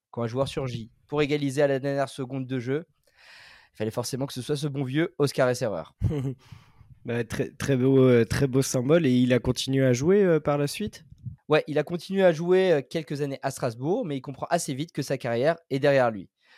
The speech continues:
Speaker 1: Faut recontextualiser la chose, quand il prend part à la guerre, il a alors vingt-six ans. Ses meilleures années l'attendent alors, et c'est d'ailleurs un regret qu'il aura éternellement, celui que la guerre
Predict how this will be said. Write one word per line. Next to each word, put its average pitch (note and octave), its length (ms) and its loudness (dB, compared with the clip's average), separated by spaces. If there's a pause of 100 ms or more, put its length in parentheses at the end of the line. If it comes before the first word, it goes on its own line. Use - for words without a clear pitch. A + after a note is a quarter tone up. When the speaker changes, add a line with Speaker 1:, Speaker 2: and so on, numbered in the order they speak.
(160)
Speaker 1:
Faut C3 140 -6
recontextualiser C3+ 800 -4
la A#2 80 -2
chose, G3 420 -2
quand C3 120 -4
il A#2+ 60 -4
prend C#3 200 -2
part F3 180 6
à D#3+ 60 6
la C3+ 100 4
guerre, F#3+ 320 0
il C3+ 140 -2
a C3+ 60 4
alors D#3 260 2
vingt-six F#3+ 420 0
ans. A#2 180 -4 (380)
Ses - 200 -10
meilleures B2 200 -2
années A#2 220 -2
l'attendent B2 380 0
alors, E3+ 380 2
et D3+ 60 -2
c'est A#2 140 -8
d'ailleurs A#2+ 320 -2
un D#3 80 0
regret C#3 380 -2
qu'il A#2+ 180 -8
aura A2 260 -4
éternellement, C#3 680 -2 (120)
celui B2+ 320 -8
que C3+ 120 -8
la B2 120 -2
guerre B2 320 -4